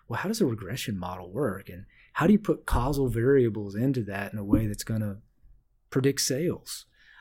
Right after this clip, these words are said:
Um, understanding those basics just give you enough insight, I think, to be able to make those judgments.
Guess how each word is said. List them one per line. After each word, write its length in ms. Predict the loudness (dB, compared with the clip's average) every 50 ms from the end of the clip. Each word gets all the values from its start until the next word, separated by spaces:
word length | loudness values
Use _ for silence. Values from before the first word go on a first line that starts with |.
| -20 -12 -8
Um, 600 | -6 -6 -4 -4 -4 -4 -4 -4 -4 -6 -8 -12 _ _ _ _ _ 0 6
understanding 720 | 10 10 10 10 10 6 4 4 4 4 4 2 2 2
those 200 | 0 0 0 -2
basics 800 | -4 -4 -4 -4 -4 -4 -6 -8 -10 -12 -12 -12 -12 -12 -12 -16 _ _ _ -8
just 400 | 0 0 0 0 0 -4 -4 2
give 200 | 4 4 4 4
you 140 | 0 0 0
enough 360 | 2 2 0 0 -2 -6 -10 _ -6
insight, 640 | -4 -4 -4 -4 -4 -6 -6 -4 2 2 2 2 0 -6
I 140 | -6 -6 -4
think, 300 | -4 -4 -6 -6 -10 -12
to 60 | -10
be 120 | -10 -8 -10
able 180 | -10 -12 -12
to 120 | -12 -10 -10
make 180 | -10 -10 -12
those 160 | -14 -14 -12 -10
judgments. 600 | -10 -10 -10 -12 -14 -16 -16 -14 -14 -16 -16